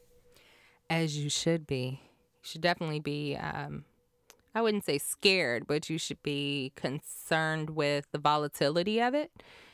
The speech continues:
And you should also do your research before you invest in it. But let's get into the topic a little more. So Bitcoin is a cryptocurrency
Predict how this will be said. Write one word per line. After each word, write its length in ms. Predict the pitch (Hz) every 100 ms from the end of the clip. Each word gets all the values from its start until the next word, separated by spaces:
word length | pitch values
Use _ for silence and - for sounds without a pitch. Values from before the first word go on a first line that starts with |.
| -
And 100 | 165
you 60 |
should 160 | 156 160
also 260 | 165 - 165
do 360 | 160 156 156
your 240 | 160 151 151
research 440 | 160 - 196 -
before 300 | 180 - 160
you 200 | 156 156 - _ 160
invest 320 | 160 156 -
in 100 | 139
it. 140 | 139
But 80 | 160
let's 240 | 214 254 -
get 160 | 202 202
into 240 | 185 165
the 100 | 151
topic 340 | - - - 165
a 60 |
little 180 | 151 82
more. 360 | 87 - 185 - - - - -
So 500 | - 202 190 190 185
Bitcoin 600 | 254 539 359 262 247 226
is 260 | 190 226
a 60 | 262
cryptocurrency 1160 | - 254 - 202 - 180 160 165 - 170 202